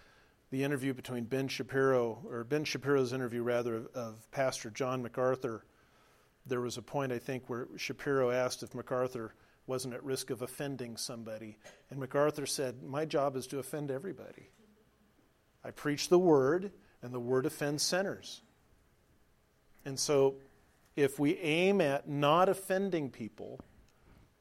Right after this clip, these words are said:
we're aiming in the wrong direction. We ought to be boasting in our Savior. And, and I think that this is such an important point to make, thinking about little David James,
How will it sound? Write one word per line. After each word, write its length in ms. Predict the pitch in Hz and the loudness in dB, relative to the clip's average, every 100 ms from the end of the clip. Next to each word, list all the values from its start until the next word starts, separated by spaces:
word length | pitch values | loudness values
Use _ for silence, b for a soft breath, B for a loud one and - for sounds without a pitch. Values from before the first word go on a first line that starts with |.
| - | -8
we're 140 | 131 | 0
aiming 320 | 139 156 160 151 | 2 4 2 2
in 80 | |
the 100 | 139 | 2
wrong 480 | 127 135 135 139 139 - b b - | 2 2 2 0 -2 -8 b b -10
direction. 720 | 123 127 139 175 - 127 107 - b - | 0 2 2 0 -2 -2 -2 -4 b 0
We 160 | 127 | 2
ought 220 | 127 135 | 4 2
to 100 | - | -2
be 140 | 127 127 | -4 -4
boasting 800 | 107 139 175 185 - 135 120 117 b b b b | 2 6 6 6 0 -4 -4 -10 b b b b
in 140 | 139 | -6
our 120 | 127 113 | -4 -4
Savior. 640 | - 123 120 101 92 87 _ _ _ _ _ _ _ _ _ _ _ _ _ _ - | -4 -2 -4 -6 -16 -18 _ _ _ _ _ _ _ _ _ _ _ _ _ _ -2
And, 160 | 156 | 0
and 200 | 190 190 | 4 6
I 100 | 170 | 6
think 260 | 170 202 190 | 6 4 4
that 120 | - | 2
this 200 | 185 175 | 4 4
is 100 | 165 | 4
such 260 | - 175 - | 4 4 2
an 80 | 151 | -2
important 420 | 139 170 156 135 | 0 0 0 -2
point 240 | 165 165 | -2 -2
to 100 | - | -2
make, 360 | 151 165 156 - B B B - | 0 2 0 -4 B B B -2
thinking 380 | 175 175 185 | 0 2 2
about 220 | 156 147 143 | 6 6 6
little 200 | 151 170 | 4 4
David 320 | 156 156 147 | 2 2 0
James, 500 | 131 139 127 110 | -2 -2 -2 -6